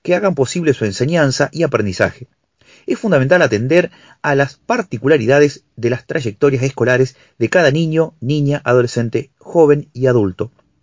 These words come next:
Contenidos en casa, documento número tres, página dos. Para retomar el segundo periodo del ciclo lectivo dos mil veinte,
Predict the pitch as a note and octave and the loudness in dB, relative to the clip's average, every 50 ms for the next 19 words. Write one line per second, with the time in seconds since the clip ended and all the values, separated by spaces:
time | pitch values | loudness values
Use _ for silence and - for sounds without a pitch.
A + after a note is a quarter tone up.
0 | _ _ _ _ _ _ _ _ _ _ _ - G3 G#3 F3+ D3+ C#3+ D#3 D3+ C#3+ | _ _ _ _ _ _ _ _ _ _ _ -6 -6 -2 0 0 0 0 -4 -6
1 | - - G2+ G#2+ A#2 E3 E3+ E3+ - F3 E3 E3+ - - - _ _ _ - D3+ | -6 -8 -10 -4 -2 -2 -2 0 -2 -2 -4 -4 -8 -18 -20 _ _ _ -4 -2
2 | E3 C#3+ C3 C3+ D3 C#3+ C3+ - G#2+ C#3+ D3 B2 G2+ G2 - C#3+ C#3+ C#3 - _ | -2 0 0 -2 -2 -2 -2 -2 -2 0 0 0 0 2 2 0 0 -2 -6 _
3 | _ - A#2 G#2+ - A#2+ A#2 A2+ A2 G2 F2+ - _ _ _ _ _ _ _ _ | _ -6 -6 -6 -4 -4 -2 0 0 0 -2 -4 _ _ _ _ _ _ _ _
4 | _ _ _ _ _ _ _ _ _ _ _ _ - C4+ B3+ G3+ F#3 D#3 C3+ C3+ | _ _ _ _ _ _ _ _ _ _ _ _ -6 -4 -2 -2 -2 -2 -2 0
5 | C3+ D#3+ E3+ - - _ _ _ _ _ _ _ _ _ - C3 A#2+ - - D3+ | 0 0 -2 -2 -4 _ _ _ _ _ _ _ _ _ -6 -6 -6 -4 -4 -2
6 | F#3+ A#3+ A#3+ G#3 F#3 C3+ - G2+ A#2+ C#3+ D#3 D#3+ D#3 C3+ G2+ F#2 - - D3+ - | -2 0 0 0 0 0 0 -2 0 2 2 4 4 4 2 2 -2 -6 -4 -2
7 | C3 G#2 F#2 F#2 F#2 - D3+ D3+ D#3 - - - G#2+ A2+ A2+ A2 A#2+ B2 A#2 G2 | 0 0 0 -2 -4 -4 -2 0 0 0 0 -2 -4 -4 -4 -2 -4 -4 -4 -2
8 | F#2+ F#2 F2+ F2+ F#2 - G2+ | -4 -4 -4 -6 -8 -12 -14